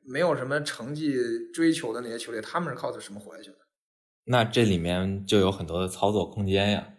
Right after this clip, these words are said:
Speaker 1: 嗯，比如呢？
Speaker 2: 比如大家都会聊到的一个关于足球的名词。
Speaker 1: <laughs>
Speaker 2: 大家应该也都知道，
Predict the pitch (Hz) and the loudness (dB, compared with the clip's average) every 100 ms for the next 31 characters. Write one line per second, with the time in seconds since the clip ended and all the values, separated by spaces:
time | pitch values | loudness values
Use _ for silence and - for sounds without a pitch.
0 | _ 117 110 104 - 113 110 117 117 104 | _ -12 -10 -10 -12 -10 -8 -8 -10 -12
1 | _ _ _ _ _ _ _ 98 95 92 | _ _ _ _ _ _ _ 4 6 6
2 | 101 117 117 117 107 107 117 113 117 120 | 6 6 6 4 4 4 8 8 8 6
3 | 120 120 95 85 85 110 98 87 90 98 | 6 4 6 4 6 6 6 4 2 2
4 | 98 87 78 - _ _ _ _ _ _ | 4 2 -2 -8 _ _ _ _ _ _
5 | _ _ 110 104 104 101 - 104 - 87 | _ _ 4 6 4 0 -2 -2 0 2
6 | 95 90 92 98 82 - - _ _ _ | 2 0 -2 -4 -6 -8 -14 _ _ _
7 | _ - - - 880 - - - - - | _ -14 -10 -4 0 0 0 -2 -2 -12
8 | - _ _ _ _ 135 127 139 139 139 | -18 _ _ _ _ 6 8 6 4 4
9 | 107 82 92 113 113 73 - | 4 2 0 2 2 0 -2